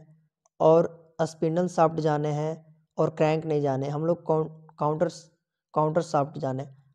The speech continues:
हम लोगों ने इतने विषय में जाना, ठीक है। अब हम लोग को आता है अगला टॉपिक इसी का कि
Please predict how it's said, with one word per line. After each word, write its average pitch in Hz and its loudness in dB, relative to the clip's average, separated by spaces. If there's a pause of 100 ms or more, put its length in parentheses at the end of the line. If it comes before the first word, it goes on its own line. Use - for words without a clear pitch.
हम 156 -6
लोगों 180 0
ने 190 -2
इतने 175 -4
विषय 165 -4
में 160 -2
जाना, 156 -4 (320)
ठीक 160 -8
है। 202 -2 (1800)
अब 190 4
हम 185 0
लोग 185 0
को 185 2
आता 165 4
है 170 -4 (440)
अगला 165 0
टॉपिक 160 0 (1700)
इसी 208 -2
का 151 2 (560)
कि 208 -2